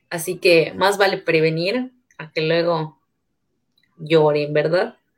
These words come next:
Y algo que igual,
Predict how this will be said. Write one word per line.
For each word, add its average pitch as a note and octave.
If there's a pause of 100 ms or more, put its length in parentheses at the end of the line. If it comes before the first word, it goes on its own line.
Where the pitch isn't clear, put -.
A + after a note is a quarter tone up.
(380)
Y F3
algo A3+
que E3+
igual, G3